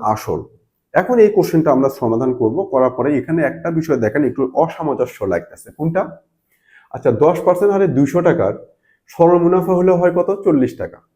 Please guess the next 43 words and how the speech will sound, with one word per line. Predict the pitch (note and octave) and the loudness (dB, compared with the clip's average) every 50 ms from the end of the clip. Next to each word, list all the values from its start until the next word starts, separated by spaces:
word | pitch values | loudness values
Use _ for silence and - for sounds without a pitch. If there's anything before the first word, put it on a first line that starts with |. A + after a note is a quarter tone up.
| _ _ _ _ _ _ _ _ _ | _ _ _ _ _ _ _ _ _
এক | - B2 B2+ B2+ | 2 2 2 2
বছরে | A#2+ C3 B2+ - D#3+ D#3 | 2 -2 0 0 0 0
দুইশো | C3+ C#3 C3+ - D#3 | 2 0 0 0 0
টাকার | D3 D#3 D3+ D#3 D#3 | 0 2 0 2 0
হয় | D#3+ D3+ | 0 0
বিশ | C3+ D3 C#3+ - | 0 -2 -4 0
টাকা, | - E3+ E3+ G#3 A#3+ F4 | -2 0 0 0 -2 -2
দুই | - A#2 G#2+ A#2 C#3 C#3+ | -4 -6 -2 0 0 2
বছরে | C3+ C#3 C#3 - D3+ | 2 0 -2 -2 -6
কত? | D3+ D3 E3+ E3+ - | -4 -4 -4 -2 0
চল্লিশ | E3 C#3+ A#2 G#2+ G2+ - | 0 2 2 0 -2 -4
টাকা। | - F2 E2 E2+ E2+ - | -8 -8 -8 -8 -12 -6
তাহলে | - B2 C#3 C3+ C3+ C3 - | -4 -4 -2 -2 -4 -6 -8
টোটাল | D#3 D3+ E3+ E3+ | -2 0 2 2
হয় | E3+ E3+ F3 | 2 2 0
কত? | E3+ F3 E3+ | 0 0 -2
দুইশো | G3+ F3 D3+ D3 C#3 E3 | -2 -2 -2 -2 -2 -2
চল্লিশ | E3 E3 E3+ D#3 D3+ D#3 E3 | 0 4 4 4 4 2 -2
টাকা | - E3+ G3 G3+ | -4 -4 -4 -4
সরল | G3+ - - D#3+ D#3 | -6 0 0 2 4
মুনাফার | D3 C3+ B2+ A#2+ A#2 B2 G2+ | 4 4 2 2 2 0 -4
ক্ষেত্রে। | - - E2+ - - - - _ _ _ _ _ _ _ _ _ _ _ _ | -4 -6 -14 -12 -12 -16 -18 _ _ _ _ _ _ _ _ _ _ _ _
চক্রবৃদ্ধি | E3+ E3+ E3+ F3 F#3+ G3+ G3+ | 2 2 4 4 2 4 4
মুনাফার | G#3 G3+ G3+ G#3 G#3 G#3 G#3 | 4 6 6 4 4 2 0
ক্ষেত্রে | G3+ G#3+ G3+ G#3+ A3 G#3 | 0 0 0 4 2 2
একটু | G#3 G#3 - G#3+ | 2 2 2 2
বেশি | F3 C#3+ B2+ - - A2 | 4 4 4 4 2 0
হবে, | F#2 D#2+ E2 D#2+ D#2+ - - _ _ _ _ _ _ _ _ _ _ _ _ _ _ | 0 -2 -4 -6 -14 -20 -20 _ _ _ _ _ _ _ _ _ _ _ _ _ _
কিন্তু | F#3 F#3+ F#3 G3 | 0 4 6 6
এখানে | F#3 F#3 G#3 G#3 | 6 6 6 4
দেখেন | F#3+ G3+ G3 G3 A#3 G#3+ D3 | 4 4 4 4 4 2 4
দুই | C3+ D#3+ E3+ F3 | 4 6 6 8
হাজারের | E3 E3 D#3+ E3+ E3+ F3 F3 C3 A#2 | 6 6 6 6 6 6 4 4 4
ঘরে | B2 C3 D3 E3+ | 2 2 2 2
সব | E3 - B2+ G#2+ G2 F2 | 0 2 0 0 2 0
আছে। | D#2+ - - - - _ _ _ _ _ | -6 -8 -12 -20 -20 _ _ _ _ _
তার | C3 C#3 D3+ | -2 0 2
মানে | E3 E3 F3+ G3+ - - - - - - _ _ _ _ | 4 4 4 2 0 0 -4 -10 -14 -20 _ _ _ _
এই | E3+ G#3 A3 | 6 6 8
অঙ্কটার | G#3 - B2 E3 F3+ E3+ - F#3 E3+ | 6 6 4 2 -2 0 2 2 2
একটু | D#3 - - E3 | 2 0 -2 -8
সমস্যা | D#3+ - D3 C#3 C3+ - - D3+ | -6 -6 -6 -6 -6 -4 -6 -4
যেটা, | C3 B2 B2+ B2+ F#3+ | -2 -2 0 0 0